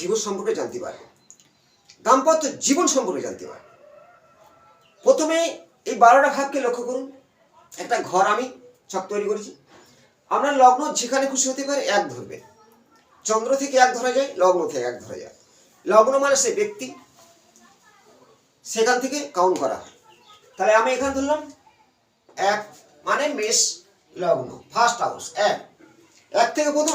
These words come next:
আপনার চার নম্বর ঘরে গুণে চলে যান, এক, দুই, তিন, চার। ওই চার নম্বর ঘরটায় আপনার শনি, মঙ্গল ও শুক্র যুক্ত আছে কিনা দেখে নিন।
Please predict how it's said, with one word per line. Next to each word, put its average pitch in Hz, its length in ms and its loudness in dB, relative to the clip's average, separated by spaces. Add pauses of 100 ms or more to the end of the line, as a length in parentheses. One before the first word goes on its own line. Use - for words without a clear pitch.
আপনার 277 260 0
চার 233 220 6
নম্বর 277 200 2 (100)
ঘরে 247 200 2
গুণে 165 200 -2
চলে - 180 -12
যান, - 120 -18 (340)
এক, 254 80 6 (160)
দুই, 202 160 -4 (140)
তিন, 233 180 -12 (140)
চার। 214 200 2 (720)
ওই 190 60 2 (160)
চার 233 140 6 (100)
নম্বর 311 280 4 (120)
ঘরটায় 196 420 -2 (540)
আপনার 226 240 -4 (140)
শনি, 208 320 2 (680)
মঙ্গল 208 480 0 (460)
ও - 20 -14 (120)
শুক্র 302 220 -2 (120)
যুক্ত - 180 -4 (100)
আছে 185 160 -2
কিনা 170 200 -2
দেখে 156 220 -6
নিন। 104 120 -16